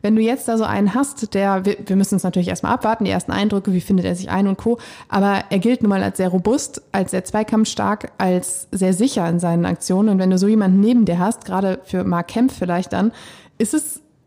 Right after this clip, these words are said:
schon einer, an dem du dich auch orientieren und aufrichten kannst. Das heißt, der hat alles im Griff, dann bin ich vielleicht auch ein bisschen ruhiger, weil ich weiß, ich hab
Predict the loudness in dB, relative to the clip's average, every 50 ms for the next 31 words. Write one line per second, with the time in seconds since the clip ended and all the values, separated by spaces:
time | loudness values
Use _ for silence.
0 | _ _ -8 -4 -2 0 0 0 0 0 0 0 2 2 2 4 4 4 4 2
1 | 0 -2 -2 -4 -4 -2 -2 0 0 2 0 0 2 2 2 2 2 0 0 -2
2 | -2 -2 -4 -4 -4 -4 -6 -6 -4 -4 -4 -4 -6 -10 -14 _ -8 -6 -4 -2
3 | 0 0 0 0 -2 -6 -16 -16 -14 -12 -8 -4 -4 -4 -2 -2 -4 -2 -2 0
4 | 0 0 -2 -2 -2 -2 0 0 0 0 0 0 0 -2 -2 -4 -2 0 2 2
5 | 2 2 2 0 0 0 -2 -2 -2 -2 0 0 2 2 2 2 2 2 2 2
6 | 2 2 0 0 0 -2 -2 -2 -2 -4 -4 -6 -6 -10 -10 -6 -6 -6 -6 -8